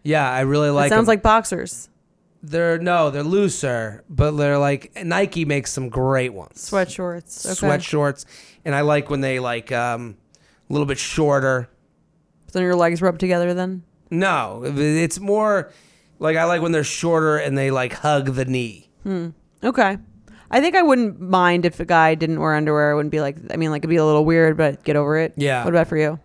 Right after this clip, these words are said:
Speaker 1: I wouldn't mind. But what do you wear to bed?
Speaker 2: I wear, like, pajama shorts.
Speaker 1: Pajama shorts?
Speaker 2: Yeah.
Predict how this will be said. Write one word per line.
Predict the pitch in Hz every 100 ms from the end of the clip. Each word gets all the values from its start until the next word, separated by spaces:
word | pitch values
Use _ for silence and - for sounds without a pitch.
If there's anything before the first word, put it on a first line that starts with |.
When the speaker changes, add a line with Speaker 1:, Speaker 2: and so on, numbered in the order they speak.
| _
Speaker 1:
I | 147 139
wouldn't | 127 113
mind. | 104 104 107
But | 151 151 _ _ _ _ _ -
what | 165
do | 196
you | 214
wear | 202 143 120
to | 110
bed? | 107 - _ _ _ _ _ _ _ _ _ _ _ _ -
Speaker 2:
I | 196
wear, | 233 240 240
like, | 233 226
pajama | 240 240 254
shorts. | 247 - 90 - - _ _ _ _
Speaker 1:
Pajama | - 139 156 170 175 165
shorts? | - - 196 160 - - - -
Speaker 2:
Yeah. | 190 190 175